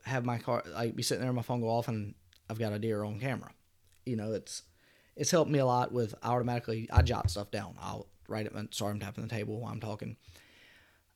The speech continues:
I'll write it down and keep a notebook of it so that I know it's like, okay, this day the temperature was this, it was this time frame. Like, it has helped me a lot because now I have it in close to real, real time or close to real time.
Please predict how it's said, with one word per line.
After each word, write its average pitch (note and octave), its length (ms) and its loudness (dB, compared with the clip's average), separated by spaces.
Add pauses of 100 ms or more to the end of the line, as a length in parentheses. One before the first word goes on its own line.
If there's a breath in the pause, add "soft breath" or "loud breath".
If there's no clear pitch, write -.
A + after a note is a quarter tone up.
(160)
I'll C3+ 180 8
write B2 200 6
it - 100 0
down A2+ 320 0 (240)
and A#2+ 80 -4
keep A#2 160 -4
a A2+ 40 -4
notebook A2+ 380 0
of - 140 -10
it - 100 -14 (540 soft breath)
so A#2 220 -2
that G#2 100 -2
I G2+ 100 -2
know A#2+ 220 2
it's A2 120 -4
like, G2 140 -8
okay, A#2 240 -2
this B2 180 0
day A#2 260 0
the - 80 -6
temperature B2 400 -2
was G#2+ 220 -4
this, A2+ 360 0
it G2+ 60 -6
was G#2 100 -8
this A2 160 -2
time G2+ 200 -4
frame. G#2 240 -4
Like, A2 280 -8 (600)
it C3 80 -4
has A#2+ 100 0
helped B2+ 200 0
me C3 60 2
a A#2+ 60 2
lot A2+ 220 0
because G#2+ 440 -2
now C3+ 280 4
I A2+ 80 2
have A#2+ 200 0
it A2+ 160 -2
in G#2 340 -2 (180)
close B2+ 500 2 (260)
to D#3 120 4
real, C#3 320 6
real D#3+ 240 4
time C3 420 2 (100)
or A#2+ 60 -4
close C#3 280 2
to - 60 -6
real G2+ 140 -2
time. - 220 -8